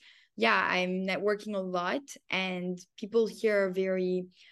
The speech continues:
uh, friendly and very non-competitive. So they will be happy to refer you to, you know,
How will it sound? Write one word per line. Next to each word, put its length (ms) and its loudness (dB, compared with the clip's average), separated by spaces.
uh, 260 -4
friendly 760 -2
and 320 -4
very 580 0
non-competitive. 1000 -2
So 260 0
they 100 2
will 160 -2
be 160 -2
happy 460 -6
to 160 -12
refer 320 -2
you 460 0
to, 180 0
you 160 -2
know, 180 -4